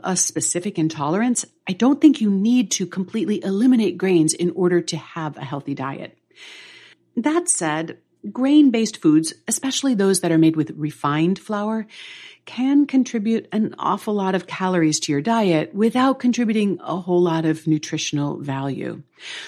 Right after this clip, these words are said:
So, to the extent that avoiding grains means that you end up eating fewer baked goods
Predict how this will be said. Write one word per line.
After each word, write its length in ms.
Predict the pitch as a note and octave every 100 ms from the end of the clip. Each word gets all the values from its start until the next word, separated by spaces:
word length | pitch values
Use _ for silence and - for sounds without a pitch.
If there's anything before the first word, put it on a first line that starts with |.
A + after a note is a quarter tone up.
| -
So, 240 | C4 E3+
to 340 | - - -
the 140 | D4+ A#3
extent 640 | - - D#3 F3+ B3 -
that 180 | E3 C#3+
avoiding 440 | E3 D3+ F3 F#3+ D3
grains 580 | D#3+ A3+ E3 C3+ D3+ - - -
means 460 | G3+ A#3 A3+ G#3 -
that 220 | F#3 F3 -
you 160 | F#3
end 160 | G3 G3
up 100 | E3+ -
eating 360 | G#3 G#3+ E3+
fewer 420 | E3 - G3+ G3 D#3
baked 480 | C#3 F3+ A#3 -
goods 460 | - - F3 E3 -